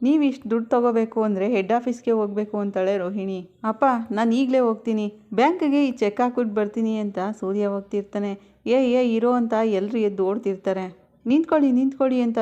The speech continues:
ಶೀಲಾ ಓಡ್ತಿರೋವಾಗ, "ಚೆಕ್ ಕೊಟ್ಟು ಬರ್ಕೊಳ್ಳಿ ಅಂತ ಹೇಳಿದ್ದು ನೀವೇ ಅಲ್ವಾ, ಟೆನ್ಷನ್ ಯಾಕೆ ಮಾಡ್ಕೋತಿದ್ದೀರಾ?" ಅಂತಾನೆ ಸೂರ್ಯ. ಶೀಲಾ ಅದು ಅದು ಅನ್ನೋವಾಗ ಸಿನಿಮಾ ಸ್ಟೈಲಲ್ಲಿ ಬಂದು, "ದುಡ್ಡು ಎಷ್ಟು ಬೇಕು ಅಂತ ಬರ್ಕೊಳ್ಳಿ ಅಂದ್ಬಿಟ್ರೆ ಆಗೋಯ್ತಾ?" ನಮ್ಗೇನು ಕೆಲ್ಸ ಇಲ್ಲ ಅನ್ಕೊಂಡ್ಬಿಟ್ಟಿದ್ದೀರಾ?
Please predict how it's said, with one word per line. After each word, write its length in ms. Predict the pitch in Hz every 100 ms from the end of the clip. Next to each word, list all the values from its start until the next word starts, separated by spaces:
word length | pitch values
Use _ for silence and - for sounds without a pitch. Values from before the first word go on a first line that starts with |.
| 226
ಶೀಲಾ 360 | 226 202 226
ಓಡ್ತಿರೋವಾಗ, 640 | 214 208 202 208 208 202 185 185 220 - _ -
"ಚೆಕ್ 220 | 311 320
ಕೊಟ್ಟು 320 | 302 285 277
ಬರ್ಕೊಳ್ಳಿ 440 | 214 196 269 254
ಅಂತ 180 | 247 233
ಹೇಳಿದ್ದು 480 | 233 220 220 214 208
ನೀವೇ 320 | 208 202 220
ಅಲ್ವಾ, 280 | 208 175 175 190 185
ಟೆನ್ಷನ್ 340 | 214 226 262
ಯಾಕೆ 160 | 254 233
ಮಾಡ್ಕೋತಿದ್ದೀರಾ?" 600 | 220 208 208 208 196 202 196
ಅಂತಾನೆ 420 | 196 190 185 196
ಸೂರ್ಯ. 340 | - 170 180 180 180 _ _
ಶೀಲಾ 420 | - 302 320 254
ಅದು 200 | 233 254
ಅದು 240 | 240 226 233
ಅನ್ನೋವಾಗ 500 | 226 226 220 208 190 208 233 - _ _
ಸಿನಿಮಾ 360 | 247 285 302
ಸ್ಟೈಲಲ್ಲಿ 480 | 277 247 226 226 220
ಬಂದು, 320 | 202 208 208 202 233 - _ 220
"ದುಡ್ಡು 200 | 240 277
ಎಷ್ಟು 200 | 269 -
ಬೇಕು 240 | 233 -
ಅಂತ 240 | 233 226 220 220
ಬರ್ಕೊಳ್ಳಿ 500 | 202 196 240 233 226
ಅಂದ್ಬಿಟ್ರೆ 420 | 214 208 208 208
ಆಗೋಯ್ತಾ?" 480 | 202 185 190 190 170 190 170 _ _
ನಮ್ಗೇನು 460 | 240 277 254 277 269 254
ಕೆಲ್ಸ 200 | 190 196 240
ಇಲ್ಲ 120 | 233 220 214
ಅನ್ಕೊಂಡ್ಬಿಟ್ಟಿದ್ದೀರಾ? 840 | 208 196 196 196 185 180 175